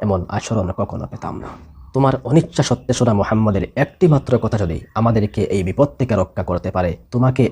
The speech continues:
এতখানি পরিবর্তন করতে পারে, না জানি মুহাম্মদের আরও কোনো কথা আমাদেরকে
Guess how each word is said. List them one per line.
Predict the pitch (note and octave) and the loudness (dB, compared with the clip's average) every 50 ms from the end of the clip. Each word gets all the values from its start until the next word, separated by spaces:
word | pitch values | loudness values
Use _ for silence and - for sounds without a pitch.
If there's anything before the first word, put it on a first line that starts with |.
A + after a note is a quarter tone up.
| - - | 0 -4
এতখানি | - - - E3 E3 F3 D#3 | -2 0 2 4 4 4 4
পরিবর্তন | C3+ - A#2+ A2+ F#2+ G#2 G2 - F#2+ F2+ | 4 4 2 2 0 0 -2 -2 -4 -4
করতে | E2+ G2 F2+ - G#2 F#2 | -4 -4 -4 -4 -4 -4
পারে, | F#2 F2 F#2 F2+ - - - | -4 -4 -4 -4 -6 -8 -4
না | F2 F2+ F#2 G#2+ | -2 0 0 0
জানি | G2+ G2+ G2 F2+ | 0 0 0 0
মুহাম্মদের | E2+ E2+ E2 - G2 F#2 F2+ F2+ F#2 F2 F2+ E2+ - - - | 0 -2 -2 -2 -2 -2 -2 -2 -2 -2 -2 -4 -6 -6 -4
আরও | F2+ F#2+ A2+ A#2 | -2 0 0 0
কোনো | - A#2 G#2+ G#2 | 0 0 0 0
কথা | G2+ G2+ F#2+ - F2 D2+ - _ - | -2 -2 -4 -4 -4 -6 -6 _ -6
আমাদেরকে | F#2+ G2 F2 E2+ F2+ F2+ F#2 - - F2+ E2+ | -4 -2 -2 -2 -2 -4 -4 -6 -6 -8 -8